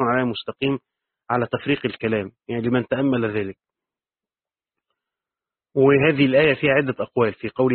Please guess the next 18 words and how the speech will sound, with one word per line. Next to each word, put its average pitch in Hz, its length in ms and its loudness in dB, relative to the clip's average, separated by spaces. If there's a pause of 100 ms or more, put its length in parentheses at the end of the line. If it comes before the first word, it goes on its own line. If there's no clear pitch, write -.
"هذا 131 180 2
صراط 131 520 0
علي 123 340 0
مستقيم". 107 460 -8 (160)
قرأ 180 240 6
يعقوب: 170 480 6 (300)
"علي" 156 680 2 (640)
بكسر 156 360 2
اللام 143 280 6
ورفع 135 300 2
الياء 139 200 6
وتنوينها، 131 560 4
من 127 140 4
العلو 135 340 6
أي 123 160 4
رفيع. 113 400 -2 (960)
نعم، 156 140 2
إيه، 113 560 -4